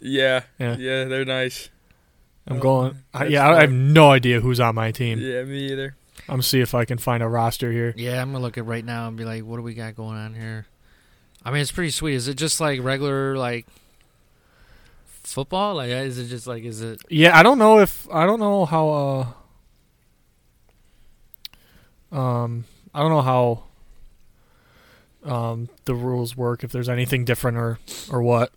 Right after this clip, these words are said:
Speaker 3: Mm-hmm.
Speaker 1: I'm not gonna know who any of these guys are.
Speaker 3: Yeah, I just looked at the, uh, the roster here, and I don't know one.
Speaker 2: <laughs>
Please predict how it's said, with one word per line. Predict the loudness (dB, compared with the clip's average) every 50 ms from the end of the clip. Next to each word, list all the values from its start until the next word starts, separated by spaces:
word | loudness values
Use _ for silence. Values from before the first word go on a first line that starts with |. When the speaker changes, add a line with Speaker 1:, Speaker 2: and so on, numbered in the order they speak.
| _ _ -14
Speaker 3:
Mm-hmm. | -12 -10 -10 -10 -10 -12 -14 _ _ _ -20 -20 _ _ _ _ _ _ _ _ _ _ _ _ _ -20 -20 -20 -20 -20 _ -20 -14 -10
Speaker 1:
I'm | -6 -4
not | -2 -2
gonna | -2 -2 -2
know | -2 -2
who | -2 -2 -2
any | -2 -2
of | 0
these | 0 -2 -2 0
guys | 2 2 2 2 2 0 0
are. | 2 2 2
Speaker 3:
Yeah, | 2 2
I | 0
just | -2 -4 -2 -2
looked | -2 -2 0
at | 0 -2 -2
the, | -2 -4 -6 -4 -4 -4 -4 -4
uh, | -4 -4 -6 -6 -8 -10 -14 -20 _ _
the | -8 -6
roster | -4 -4 -2 -4 -4 -6 -6 -6 -4
here, | -4 -4 -4 -6 -8 -10
and | -12 -10 -10
I | -10 -8 -8 -10 -10 -10 -10 -10 -12 -12 -12
don't | -12 -12 -10 -10 -10
know | -12 -12
one. | -12 -12 -12 -14 -16 _ _ _ _ _ _ _ _ _ _ _ _ -8
Speaker 2:
<laughs> | -6 -4 -2 -2 -2 -4